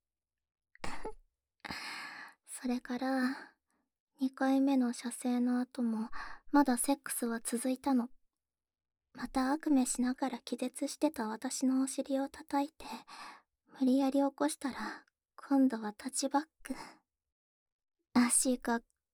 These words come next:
クガクで、まともに立てない私を物みたいに扱って、ほんとに彼のオナホにされちゃった。はあ。でも、そのあたりから、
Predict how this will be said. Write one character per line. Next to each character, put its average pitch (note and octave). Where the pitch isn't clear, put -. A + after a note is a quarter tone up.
ク -
ガ C4+
ク C4+
で、 C#4
ま C4
と -
も D4
に D4
立 D4+
て D#4
な C#4
い G#3+
私 B3+
を C#4
物 C4+
み G4+
た D4
い A#3
に A3
扱 -
っ B3
て、 -
ほ C4
ん C4
と C4
に B3+
彼 C4+
の G#3+
オ A3
ナ B3
ホ B3+
に C4
さ C4+
れ C4
ち C4+
ゃ C4+
っ -
た。 C#4+
は -
あ。 A#3+
で C4
も、 A#3
そ -
の D4
あ F#4
た E4+
り A#3+
か A3
ら、 G#3